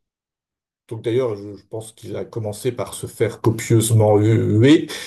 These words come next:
jusqu'à ce qu'il donne les termes du partenariat, puisqu'en fait, Microsoft va injecter de l'argent. À ce moment-là, Apple en arrive à avoir besoin de,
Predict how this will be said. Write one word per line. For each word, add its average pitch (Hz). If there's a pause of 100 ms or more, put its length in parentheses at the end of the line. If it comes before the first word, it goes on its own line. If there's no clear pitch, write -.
(220)
jusqu'à 135
ce 170
qu'il 131
donne 139
les 123
termes 151
du 120
partenariat, 123
puisqu'en 160
fait, 170
Microsoft 151
va 117
injecter 170
de 123
l'argent. 135
À 190
ce -
moment-là, 123
Apple 143
en 104
arrive 117
à 104
avoir 101
besoin 127
de, 107